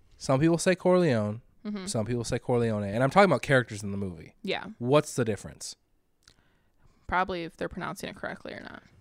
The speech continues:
Speaker 1: Why doesn't he correct them? He's fucking, you know what I mean?
Speaker 2: That's true.
Speaker 1: How
Speaker 2: I
Speaker 1: does
Speaker 2: think,
Speaker 1: he
Speaker 2: I think it's supposed to be Corleone,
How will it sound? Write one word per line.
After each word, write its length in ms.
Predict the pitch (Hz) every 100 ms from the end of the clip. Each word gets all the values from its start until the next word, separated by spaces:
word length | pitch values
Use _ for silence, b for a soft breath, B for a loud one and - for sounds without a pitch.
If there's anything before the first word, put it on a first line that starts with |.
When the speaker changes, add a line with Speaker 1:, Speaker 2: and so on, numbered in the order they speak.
| - -
Speaker 1:
Why 180 | 208 208
doesn't 180 | 202
he 100 | 202
correct 300 | 196 214 214
them? 140 | - 104
He's 100 | 127
fucking, 520 | - 160 151 139 117 _ _
you 120 | - 170
know 80 |
what 60 | 165
I 40 | 165
mean? 220 | 175 208
Speaker 2:
That's 200 | - - -
true. 140 | - -
Speaker 1:
How 100 | -
Speaker 2:
I 40 |
Speaker 1:
does 140 | 180 539
Speaker 2:
think, 140 | 196
Speaker 1:
he 40 | 269
Speaker 2:
I 20 |
think 140 | 392
it's 100 | - -
supposed 200 | 254 269
to 40 |
be 60 | 202
Corleone, 420 | 190 170 175 202